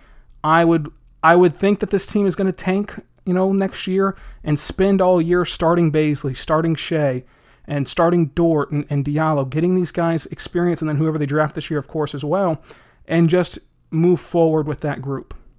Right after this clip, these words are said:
Of the veterans on the roster, I, I could absolutely see Steven Adams coming back. I think that Steven Adams is a guy that you can build around in Oklahoma City. You know, just the, the pick and roll game between him and Shai is gonna be amazing and already has been amazing.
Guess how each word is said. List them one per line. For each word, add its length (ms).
Of 160
the 80
veterans 360
on 60
the 80
roster, 340
I, 200
I 40
could 180
absolutely 420
see 200
Steven 300
Adams 240
coming 220
back. 200
I 40
think 160
that 100
Steven 260
Adams 280
is 80
a 40
guy 340
that 100
you 100
can 160
build 220
around 400
in 80
Oklahoma 360
City. 260
You 60
know, 160
just 280
the, 220
the 100
pick 220
and 120
roll 200
game 180
between 280
him 180
and 100
Shai 300
is 280
gonna 160
be 120
amazing 460
and 80
already 200
has 220
been 100
amazing. 420